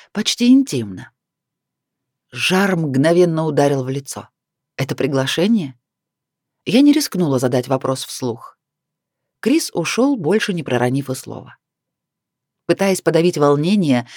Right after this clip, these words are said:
залпом осушила стакан с пуншем. «Кажется, я поняла, почему тема парней под запретом», протянула Мия,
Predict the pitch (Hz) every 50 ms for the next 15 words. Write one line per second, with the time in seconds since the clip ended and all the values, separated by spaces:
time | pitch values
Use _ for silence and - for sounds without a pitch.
0 | - - - - - 277 294 233 - 185 165 147 - 139 - - 185 160 143 -
1 | - 135 - 139 127 127 123 - - 113 117 104 117 - - - 120 - _ _
2 | _ _ _ _ _ _ _ _ _ _ _ _ _ _ _ _ _ _ _ _
3 | _ _ _ _ - - 440 453 453 403 392 403 - - - 339 302 247 269 262
4 | - 220 208 202 208 190 185 233 311 359 - - 220 - 214 190 190 185 - -
5 | 170 160 151 147 - 143 139 139 147 151 175 269 359 359 - _ - 220 220 185
6 | 156 185 185 - - 151 143 127 120 - 120 120 120 117 120 _ _ _ _ _
7 | _ _ _ _ _ _ _ _ _ _ - 214 208 - 226 208 196 180 170 170
8 | 175 190 254 330 285 220 160 139 135